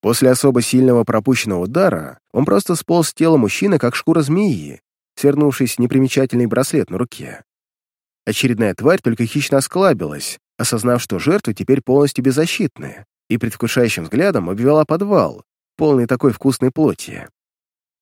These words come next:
Дрочливый самец и самка выдохлись,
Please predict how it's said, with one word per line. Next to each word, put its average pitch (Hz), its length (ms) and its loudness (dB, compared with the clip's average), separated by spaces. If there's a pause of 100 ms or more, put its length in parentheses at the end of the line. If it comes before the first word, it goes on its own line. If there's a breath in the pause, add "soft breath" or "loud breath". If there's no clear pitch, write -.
Дрочливый 127 540 2
самец 120 380 -2
и - 80 -10
самка 156 380 0
выдохлись, 120 720 -6